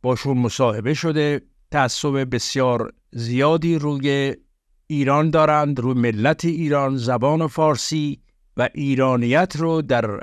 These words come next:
وهلهٔ اول گرامی می‌دارند و این بسیار جای تقدیر داره و باید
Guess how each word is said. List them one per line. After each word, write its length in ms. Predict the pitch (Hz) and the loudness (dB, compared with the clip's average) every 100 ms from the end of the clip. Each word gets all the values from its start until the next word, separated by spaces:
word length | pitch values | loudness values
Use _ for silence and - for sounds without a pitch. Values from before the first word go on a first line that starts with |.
| - | -12
وهلهٔ 560 | - 120 131 117 95 151 | -8 0 2 0 0 -2
اول 640 | 190 160 123 110 131 135 | 2 2 2 2 0 0
گرامی 500 | 135 123 123 117 127 | -2 0 2 2 0
می‌دارند 640 | 160 160 151 147 143 139 120 | 0 0 2 2 2 0 0
و 40 | |
این 360 | 113 139 135 120 | -2 -2 -2 0
بسیار 580 | 113 - 123 123 135 | -2 -2 0 2 0
جای 760 | 127 110 127 123 120 123 120 - _ | -2 0 2 2 0 -2 -4 -8 _
تقدیر 680 | 143 139 - 117 139 160 170 | -2 -2 -2 -6 -2 0 0
داره 640 | 160 160 160 160 156 - - | 2 2 0 0 -2 -6 -8
و 60 | 117 | -2
باید 680 | 120 113 131 147 123 - | 0 2 2 2 -2 -14